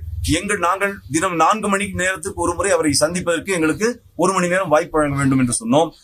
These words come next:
மேலும் ஐந்து நாட்கள் போலீஸ் காவலுக்கு நீங்கள் உத்தரவிடக்கூடாது, ஒரு நாள் மட்டும் போலீஸ் காவலுக்கு உத்தரவிட வேண்டும் என்று நாங்கள் வாதத்தை நாங்கள் வைத்தோம். எங்கள் வாதத்தை ஏற்றுக்கொண்ட மாண்புமை குற்றவியல் நீதித்துறை நடுவர் அவர்கள் இருபத்தி நான்கு மணி நேரம்,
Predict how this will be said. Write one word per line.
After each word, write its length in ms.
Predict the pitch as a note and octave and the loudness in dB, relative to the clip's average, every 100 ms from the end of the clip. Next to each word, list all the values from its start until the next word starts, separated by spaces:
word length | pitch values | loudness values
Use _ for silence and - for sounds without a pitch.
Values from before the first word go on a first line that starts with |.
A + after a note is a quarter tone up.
| _ | _
மேலும் 280 | F3 G3+ E3 | 0 2 2
ஐந்து 240 | F3+ G#3+ | 2 2
நாட்கள் 320 | G#3 G3+ G#3 D#3+ | 0 0 -6 -6
போலீஸ் 300 | E3+ F#3 F3 | -2 0 2
காவலுக்கு 300 | F3+ E3+ D3+ | 0 0 0
நீங்கள் 220 | D3+ D3+ | 4 4
உத்தரவிடக்கூடாது, 680 | C#3 F#3+ E3+ C3 C#3+ C3+ D3 D#3+ - _ | 4 4 2 2 2 4 2 0 -4 _
ஒரு 240 | C3+ F3 A#3 | 2 4 6
நாள் 180 | A3+ A3 | 4 2
மட்டும் 300 | G3+ G#3+ E3 | 0 0 0
போலீஸ் 280 | F3+ F3 - | 0 0 2
காவலுக்கு 360 | D#3 D3+ F3+ | 0 0 -2
உத்தரவிட 340 | D3 E3+ D#3 C#3 | 2 2 2 2
வேண்டும் 340 | B2+ B2 A2+ F#2+ _ | 2 2 0 -4 _
என்று 240 | D3+ E3 F#3 | -4 0 2
நாங்கள் 260 | D#3+ D3 | 2 4
வாதத்தை 360 | C3 C#3+ A#2+ B2 G2+ F#2 - _ | 2 2 0 0 0 -4 -14 _
நாங்கள் 280 | B2 B2 A2 | 0 2 4
வைத்தோம். 380 | A#2+ B2 C3+ D3 C#3+ _ | 2 2 -2 -2 -6 _
எங்கள் 300 | - E3 D#3+ | -4 2 6
வாதத்தை 360 | D3+ F#3+ F#3+ F3+ D#3 | 6 4 2 4 4
ஏற்றுக்கொண்ட 460 | F3 E3+ E3+ D3+ C#3 A2 G#2 _ _ | 4 0 2 4 6 4 -2 _ _
மாண்புமை 440 | C#3+ D#3+ D#3 D#3 C#3+ F2+ - _ _ | 2 2 4 4 2 -2 -10 _ _
குற்றவியல் 440 | D#3 C#3+ F3 D#3 | -6 0 2 4
நீதித்துறை 340 | C#3+ D#3 D3+ D3 | 4 4 2 4
நடுவர் 300 | B2 D3 C3+ | 6 6 4
அவர்கள் 300 | A#2+ D3+ G#2+ F2 - _ | 2 2 0 -6 -14 _
இருபத்தி 380 | D#3+ F3+ G#3+ - | -4 0 0 2
நான்கு 240 | F3+ D#3+ | 2 4
மணி 160 | C3+ C3 | 4 4
நேரம், 260 | B2+ C3 | 4 2